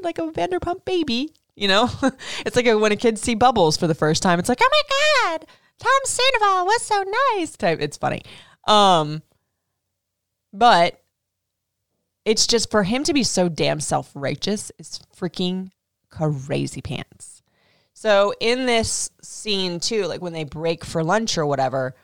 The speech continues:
he goes off to Raquel's trailer. He's not sitting with anybody else 'cause obviously none of them wanna deal with him.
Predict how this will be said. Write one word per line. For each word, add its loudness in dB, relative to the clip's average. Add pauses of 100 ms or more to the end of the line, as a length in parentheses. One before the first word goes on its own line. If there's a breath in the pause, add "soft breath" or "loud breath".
(340)
he -2 (160)
goes 2
off 4
to -2
Raquel's 0
trailer. -4
He's -6
not -2
sitting -2
with 0
anybody 0
else 2
'cause -4
obviously 0
none 0
of 4
them 2
wanna 0
deal -2
with -2
him. -4